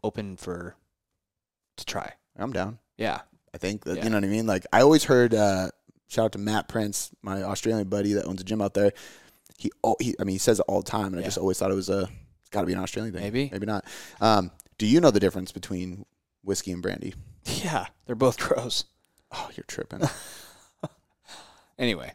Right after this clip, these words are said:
Speaker 2: Do you?
Speaker 1: Th-, that's not a difference, <laughs> though.
Speaker 2: No.
Speaker 1: Do I? Um, pro-, my best uneducated guess is just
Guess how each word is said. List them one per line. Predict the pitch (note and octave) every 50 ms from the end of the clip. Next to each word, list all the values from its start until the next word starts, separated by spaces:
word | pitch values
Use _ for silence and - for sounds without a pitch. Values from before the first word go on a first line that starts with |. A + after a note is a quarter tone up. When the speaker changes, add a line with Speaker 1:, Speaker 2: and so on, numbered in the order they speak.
| _ _
Speaker 2:
Do | G2 G2
you? | B2 D3+ - _
Speaker 1:
Th-, | - - -
that's | - A#2 A2+ -
not | C3+ A2+ G2
a |
difference, | - - G2 - - A2 - - - - -
<laughs> | -
though. | -
Speaker 2:
No. | - F2+ F2+ - - - - - - - - _
Speaker 1:
Do | - D3 D#3+ D#3+
I? | B2+ F#2 D#2 D2+ - - - _ -
Um, | B2+ C3 B2+ B2+ B2 B2 B2 A#2 A#2 A2+ A#2 -
pro-, | - - - B2 B2 C#3+ D#3+ - - _ _ _ _ _ _ _ _ _ _ _ -
my | B2 B2+ B2
best | A2+ A2 - _ - A#2+ C3+ D3+ D#3+ - - - -
uneducated | A2+ A#2+ C3 B2 B2 B2+ C3 A#2 - B2+ A#2+ A#2 A2
guess | - F#2+ F#2+ G#2+ A#2+ - -
is | G#2 F#2+ -
just | - B2 A#2 A2 - - -